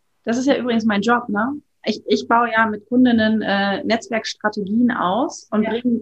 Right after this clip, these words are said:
Speaker 1: Basiswissen bei, wie man seine Ziele erreicht durchs
Speaker 2: Ja.
Speaker 1: Netzwerken.
Speaker 2: Ja, genau.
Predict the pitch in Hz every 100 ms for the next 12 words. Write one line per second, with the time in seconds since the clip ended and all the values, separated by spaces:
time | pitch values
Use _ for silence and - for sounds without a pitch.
0 | - 214 233 277 262 - 214 214 202 196
1 | 220 294 - 190 190 202 285 349 _ _
2 | _ _ _ _ _ 220 247 254 247 254
3 | 269 240 214 208 214 202 - 269 247 220
4 | - _ 202 202 208 175 180 _ _ -
5 | 233 226 - 233 233 - 180 175 170 175
6 | 190 _ _ _ 208 196 226 226 190